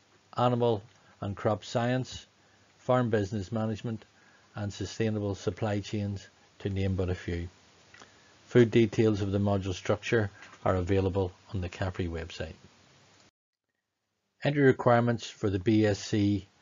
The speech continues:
Honours degree in Sustainable Agriculture. The student requires a hundred and four ucas points at A two level, including an approved science subject at grade C.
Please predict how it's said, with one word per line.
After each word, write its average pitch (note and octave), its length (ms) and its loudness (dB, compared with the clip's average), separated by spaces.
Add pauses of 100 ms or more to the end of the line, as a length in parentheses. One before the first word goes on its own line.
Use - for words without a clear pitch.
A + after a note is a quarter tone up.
(340)
Honours G#2+ 280 -2
degree G2 440 -2
in G#2 160 -4
Sustainable F#2 560 -4
Agriculture. E2+ 580 -8 (2250)
The - 60 -8
student B2+ 460 4
requires A2 500 4
a A2 80 4
hundred G#2+ 220 4
and G2+ 120 0
four G#2 220 2
ucas G#2+ 600 0
points A2 320 0
at F#2+ 80 2
A G2 160 2
two G2 240 0
level, G#2 420 0 (800)
including G#2 680 2 (640)
an G2+ 140 2
approved G#2 420 2
science G2+ 380 0
subject G2 640 -4 (480)
at F#2 160 -4
grade F#2+ 300 0
C. E2+ 360 -6